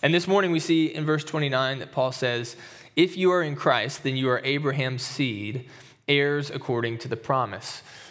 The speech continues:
Now, Ideally, you want to be able to preach standalone sermons, but there's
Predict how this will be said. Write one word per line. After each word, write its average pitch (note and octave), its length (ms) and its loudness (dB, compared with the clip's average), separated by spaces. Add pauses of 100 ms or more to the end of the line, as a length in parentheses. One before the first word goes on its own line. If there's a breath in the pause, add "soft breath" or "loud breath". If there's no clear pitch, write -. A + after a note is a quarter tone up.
(120 loud breath)
Now, B2+ 260 2 (400)
Ideally, E3 420 4
you D#3 140 2
want D3+ 160 -2
to C#3+ 60 -8
be D3 120 2
able C#3 120 0
to C3 60 -4
preach C#3+ 260 -2
standalone C3+ 840 0 (180)
sermons, A#2+ 560 -2
but D3 440 0
there's C#3 340 2